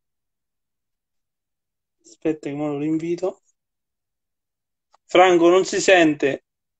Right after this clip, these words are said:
Non la sentiamo. Aspetta un attimo.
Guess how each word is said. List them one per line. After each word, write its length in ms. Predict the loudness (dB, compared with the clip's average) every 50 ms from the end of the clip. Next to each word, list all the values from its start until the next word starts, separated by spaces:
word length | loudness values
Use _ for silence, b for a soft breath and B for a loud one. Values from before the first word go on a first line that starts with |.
| _ _ _ _ -4
Non 120 | 0 2
la 80 | 2 4
sentiamo. 760 | 4 2 2 4 4 4 4 4 4 2 -2 -6 -10 _ _ _ _ _ _ _ _ _ _ _ _ _ _ _ _ _ _ _ _ _ _ _ _ _ _ _ _ _ _ _ _ _ _ _ _ _ _ _ _ _ _ _ _ _ _ _ _ _ _ _ _ _ _ _ _ _ _ _ _ _ _ _ _ _ _ _ _ _ _ _ _ _ _ _ _ _ _ _ _ _ _ _ _ _ _ _ _ _ _ _ _ _ _ _ _
Aspetta 380 | _ _ _ -18 -18 -18 _ _ -8
un 60 | -8 -8
attimo. 460 | -8 _ _ _ -8 -8 -8 -10